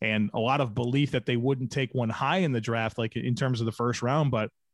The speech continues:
to come back and get a player like J O K, who we valued in the first round, uh, at fifty-two, I know that there was a heart thing that popped up with him, and obviously we hope that everything is, uh, is squared away with that. But, I mean, my goodness, um,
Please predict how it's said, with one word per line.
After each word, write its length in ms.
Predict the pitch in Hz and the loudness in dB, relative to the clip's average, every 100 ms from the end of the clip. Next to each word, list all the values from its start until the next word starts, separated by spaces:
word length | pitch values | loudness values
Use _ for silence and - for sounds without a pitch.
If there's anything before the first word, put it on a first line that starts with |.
| _ _ _ - | _ _ _ -2
to 100 | 147 | 2
come 160 | 180 | 4
back 260 | 165 170 156 | 4 2 2
and 80 | 143 | 2
get 100 | 135 | 0
a 60 | |
player 320 | - 139 143 | 0 0 2
like 200 | 131 131 | 2 0
J 200 | 117 135 | 0 0
O 140 | 127 120 | 2 0
K, 260 | - 123 | 0 0
who 160 | 117 113 | 0 0
we 160 | 135 147 | 0 2
valued 380 | 143 139 139 | 2 2 0
in 80 | 127 | 0
the 80 | 120 | -2
first 340 | - 117 - | -2 -4 -2
round, 380 | 123 123 117 110 _ _ _ _ _ | 0 2 2 0 _ _ _ _ _
uh, 120 | 117 110 | -2 0
at 160 | 123 | -2
fifty-two, 640 | - 160 139 147 - 151 135 | 0 -2 0 -2 0 2 2
I 80 | 123 | 2
know 200 | 131 131 | 2 0
that 120 | 127 | 0
there 140 | 135 | -2
was 180 | 127 123 | -2 -2
a 140 | 131 117 | -2 0
heart 300 | 139 127 - | 0 -2 -2
thing 180 | 131 | -2
that 160 | 127 117 | 0 0
popped 320 | 131 123 - | 0 -2 0
up 180 | 127 120 | -2 -2
with 140 | 117 | -4
him, 240 | 120 127 123 | 0 0 0
and 80 | 110 | 0
obviously 400 | 113 110 - 117 | 0 -2 -2 -2
we 120 | 113 | 0
hope 180 | 117 - | -2 -2
that 220 | 113 - _ _ - | -4 -4 _ _ -4
everything 420 | 117 131 123 123 | 0 2 2 2
is, 180 | 113 107 | 2 0
uh, 200 | 113 110 | -2 -2
is 140 | 120 113 | -2 -4
squared 320 | - 135 123 | 0 0 2
away 200 | 117 117 | 0 0
with 200 | 110 104 | 0 -2
that. 300 | 131 139 120 | -2 -2 -2
But, 160 | 113 98 - _ _ _ | -4 -4 -8 _ _ _
I 60 | 123 | -2
mean, 160 | 120 | 2
my 160 | 113 151 | 2 2
goodness, 600 | 139 135 139 110 - - - | 2 0 2 0 -2 -6 -6
um, 480 | 127 117 113 104 | -4 0 0 0